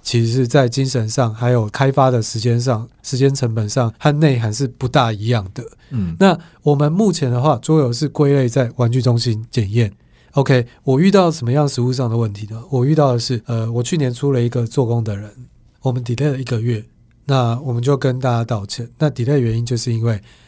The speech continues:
Speaker 1: 商检的规格不过。但这件事非常诡异，我们迷走已经出了很多款了。
Speaker 2: 嗯。
Speaker 1: 结果我们就打，就是说，奇怪，我们这个跟我们之前申请的规格是一样的。结果对方玩具中心回复说，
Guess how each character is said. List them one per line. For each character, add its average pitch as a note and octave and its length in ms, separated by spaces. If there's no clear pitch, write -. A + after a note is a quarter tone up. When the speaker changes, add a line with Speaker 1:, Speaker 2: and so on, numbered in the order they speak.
Speaker 1:
商 D#3+ 340
检 A#2+ 180
的 G2+ 100
规 C3 220
格 G#2 180
不 C3+ 100
过。 A#2+ 360
但 A#3 160
这 A#3 100
件 G#3 140
事 G#3 100
非 F#3+ 100
常 C#3 220
诡 A#2 180
异， A#2+ 300
我 D3 160
们 B2+ 320
迷 D3+ 180
走 D3 200
已 A2+ 60
经 C3+ 180
出 C#3 220
了 B2 60
很 A2 140
多 A2+ 160
款 A2+ 240
了。 C#3+ 100
Speaker 2:
嗯。 G2+ 240
Speaker 1:
结 E3 100
果 F3+ 80
我 C3+ 60
们 A#2+ 80
就 E3 100
打， A#2+ 200
就 C#3 60
是 D3 60
说， C#3+ 220
奇 D3 140
怪， F#3 180
我 B2 140
们 A#2 200
这 E3+ 120
个 C3+ 160
跟 C#3 220
我 A#2+ 80
们 G#2+ 200
之 C3+ 200
前 A#2 220
申 B2 260
请 A#2 180
的 G#2 100
规 A2+ 180
格 G#2 140
是 A2 160
一 G2+ 120
样 G#2 180
的。 F#2+ 100
结 A3 120
果 G3+ 80
对 F3+ 180
方 D3 300
玩 C3 100
具 C#3+ 100
中 C3 160
心 C3 180
回 A2+ 180
复 A#2+ 200
说， A#2 320